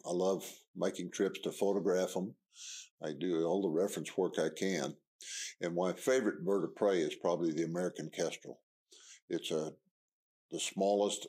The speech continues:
American falcon. It's only about nine inches long in here. And, uh, I've carved many kestrels. This one in particular is one of my favorites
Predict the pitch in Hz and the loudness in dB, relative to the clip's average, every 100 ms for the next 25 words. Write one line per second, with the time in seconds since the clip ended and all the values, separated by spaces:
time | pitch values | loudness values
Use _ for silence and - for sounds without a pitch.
0 | - 90 90 92 - 80 - 82 76 - | -6 -2 2 0 0 -4 0 2 0 -4
1 | 175 - _ _ - - - - - 90 | -10 -12 _ _ -20 -20 -20 -20 -6 -2
2 | 85 92 90 76 85 82 82 85 95 90 | 0 2 0 2 0 0 -2 -2 0 0
3 | 87 92 87 87 78 76 90 - _ _ | -2 -4 -2 0 0 -2 -4 -8 _ _
4 | _ _ _ - _ _ _ _ _ _ | _ _ _ -20 _ _ _ _ _ _
5 | _ _ _ - 160 - 160 139 - - | _ _ _ -10 -10 -6 -6 -4 -6 -10
6 | _ _ _ - - - - - - 95 | _ _ _ -16 -12 -12 -12 -16 -4 0
7 | 104 98 98 92 - 110 107 - 123 101 | 2 2 4 4 4 2 2 2 4 4
8 | 76 92 113 113 98 87 - - _ _ | 0 0 2 4 2 0 -8 -16 _ _
9 | _ - 95 - 76 90 - - _ _ | _ 0 0 0 -4 -4 -6 -16 _ _
10 | _ - - - - _ _ _ _ _ | _ -20 -20 -20 -20 _ _ _ _ _
11 | - 120 123 120 107 101 95 92 82 104 | 0 2 4 2 4 2 0 -2 -2 0
12 | 95 85 87 85 - 87 90 82 82 98 | 0 0 0 0 -2 0 0 -2 -2 2
13 | 98 85 82 | 2 2 -2